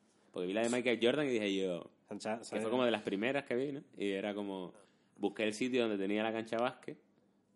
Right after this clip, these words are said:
Speaker 1: y lo vi, ¿no? Que lo tenía así cubierta y dije, "Dios, qué grande, ¿eh? Tener una". Bueno, pues luego vi la casa de Will Smith y creo que Michael Jordan vive en su... la casa de su piscina, ¿sabes?
Speaker 2: <laughs>
Speaker 1: Es
Speaker 2: En la
Speaker 1: una,
Speaker 2: caseta
Speaker 1: la
Speaker 2: de los
Speaker 1: casa de Will
Speaker 2: rastrillos.
Speaker 1: Smith es un, es, yo creo que el hierro entero,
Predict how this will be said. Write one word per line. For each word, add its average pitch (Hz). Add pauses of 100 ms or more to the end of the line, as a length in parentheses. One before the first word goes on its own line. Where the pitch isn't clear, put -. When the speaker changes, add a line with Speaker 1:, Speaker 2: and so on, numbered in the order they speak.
Speaker 1:
y -
lo 87
vi, 131
¿no? 123
Que 104
lo 98
tenía 92
así 104
cubierta 98
y 90
dije, 87
"Dios, 80
qué 85
grande, 90
¿eh? 113
Tener 92
una". 92 (320)
Bueno, 101
pues 90
luego 104
vi 113
la 101
casa 101
de 113
Will 117
Smith 120 (560)
y 98
creo 107
que 123
Michael 127
Jordan 135
vive 151
en 135
su... 131
la 113
casa 123
de 139
su 147
piscina, 139
¿sabes? 135
Speaker 2:
<laughs> 277
Speaker 1:
Es 214
Speaker 2:
En 214
la 202
Speaker 1:
una, -
Speaker 2:
caseta 185
Speaker 1:
la 175
Speaker 2:
de 165
los 156
Speaker 1:
casa 151
de 151
Will 160
Speaker 2:
rastrillos. 147
Speaker 1:
Smith 160
es 156
un, 156
es, 131
yo 113
creo 131
que 135
el 113
hierro 147
entero, 160